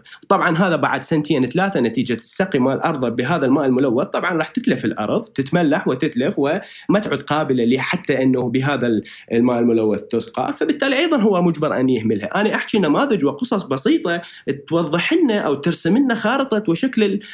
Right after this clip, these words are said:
الواقع وشلون دا تجي الأحداث. هذول المزارعين والفلاحين، الناس اللي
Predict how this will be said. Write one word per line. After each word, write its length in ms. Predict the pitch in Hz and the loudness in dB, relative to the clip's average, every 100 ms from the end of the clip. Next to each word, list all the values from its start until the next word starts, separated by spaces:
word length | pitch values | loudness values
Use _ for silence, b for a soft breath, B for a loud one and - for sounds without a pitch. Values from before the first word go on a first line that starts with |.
| - | 0
الواقع 460 | 143 165 247 214 156 | 2 2 0 0 -2
وشلون 240 | 131 143 | 0 0
دا 80 | 123 | 0
تجي 200 | 127 117 | -2 -2
الأحداث. 340 | 117 - 117 | -2 -4 -4
هذول 180 | 135 208 | 0 2
المزارعين 680 | 240 175 151 143 131 190 196 | 2 2 0 0 0 2 2
والفلاحين، 800 | 151 110 - 123 127 - 185 175 | 2 -2 -2 -2 0 0 0 2
الناس 320 | 131 175 - | 2 0 0
اللي 300 | 147 135 | 0 0